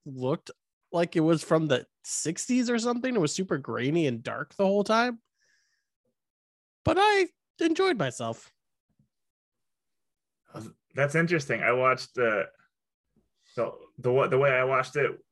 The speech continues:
Speaker 2: we picked up a, like, a used copy of the Ocean's Triple Pack a bunch of, or a long time ago, just, and we just, like, had it sitting around. So it just happened to be, it, it was handy. And my complaint with the audiovisual side was the audio.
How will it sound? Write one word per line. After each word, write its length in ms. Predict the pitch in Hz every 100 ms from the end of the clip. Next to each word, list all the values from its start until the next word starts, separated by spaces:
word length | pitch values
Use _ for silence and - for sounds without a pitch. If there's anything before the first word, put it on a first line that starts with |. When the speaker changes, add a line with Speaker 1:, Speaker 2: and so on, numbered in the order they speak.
| -
Speaker 2:
we 120 | 123
picked 320 | 117 135 135
up 220 | 123 117
a, 460 | 120 98 87 65 - -
like, 100 | -
a 40 | 107
used 360 | 107 120 120
copy 420 | - 113 110 120 113
of 120 | 101
the 80 | 95
Ocean's 440 | 101 - 113 95
Triple 260 | 107 110 104
Pack 360 | 110 104 104
a 100 | 104
bunch 260 | 101 110 -
of, 200 | 104 101
or 280 | 104 101 101
a 80 |
long 200 | 107 110
time 200 | 113 107 110
ago, 360 | 113 113 113 _
just, 180 | 110 110 101
and 80 |
we 60 | 104
just, 120 | 104
like, 140 | 101 92
had 160 | 95
it 160 | 101 -
sitting 240 | - -
around. 360 | 101 95 101 107 _ _ _ _ _ _ _
So 140 | 98
it 120 | 95
just 120 | 98 -
happened 260 | 104 95
to 80 | 101
be, 120 | 101
it, 200 | - 101
it 60 | -
was 160 | 107
handy. 400 | 101 98 98 95 -
And 200 | 104 - _ _ _
my 140 | 156
complaint 640 | 180 190 156 139 117 101 - -
with 140 | 104 - -
the 380 | 95 87 82 78
audiovisual 720 | 107 117 110 117 123 117 98
side 320 | - 95 90
was 120 | 87 85
the 80 |
audio. 500 | 98 113 101 80 78